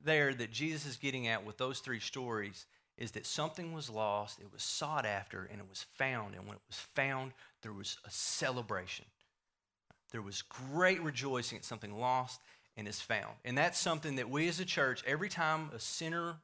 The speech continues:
repents, if it be one person in every service, if last night when we had four hundred plus men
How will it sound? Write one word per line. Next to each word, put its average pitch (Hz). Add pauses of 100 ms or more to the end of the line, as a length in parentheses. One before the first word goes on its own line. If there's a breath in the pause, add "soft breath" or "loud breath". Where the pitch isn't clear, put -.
repents, -
if -
it -
be 123
one 147
person 131 (300 loud breath)
in -
every 139
service, 117
if 104
last 156
night 147
when 120
we 120
had 113
four 156
hundred 147
plus 123
men 123